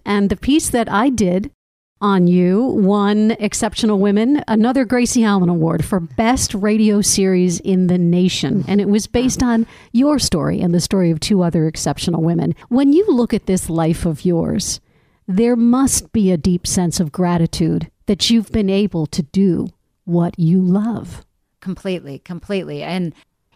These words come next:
Speaker 2: it feels like I was so gifted to have a community, to do what I love, to be able to have my work view and my life view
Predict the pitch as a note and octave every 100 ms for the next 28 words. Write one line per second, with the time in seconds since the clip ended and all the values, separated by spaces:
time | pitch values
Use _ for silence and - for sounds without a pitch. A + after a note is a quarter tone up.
0 | _ G3 F#3 - G#3 G3+ G3+ G3 E3 -
1 | F#3 F3 E3+ - _ _ _ _ - E3
2 | E3 E3 D#3+ D#3+ E3 - _ _ _ _
3 | _ _ _ E3+ E3+ D3+ - - G3+ G#3
4 | G#3 F#3+ G#3 - - C#3+ - _ - G#3
5 | D#3 _ _ _ _ - - G#3 G#3 -
6 | F3 E3+ D#3+ D3 D3+ - - - F#3 D#3
7 | F#3+ G#3 G#3 F#3 E3 D3+ D3 C#3+ - _
8 | F#3 D#3+ F3+ F3+ F#3 G3 F#3 - - F3+
9 | D#3+ - _ _ _ - F3+ F#3 E3+ E3+
10 | E3 D#3 D#3 D3+ C#3+ - _ _ _ _
11 | _ - C#3+ F#3+ G#3+ G3 - - _ _
12 | D#3 G3 G3 G3+ G3+ G3+ - D#3 D#3 D#3
13 | D3+ D3 D#3+ F3 F3 - G3 G3 F#3+ F#3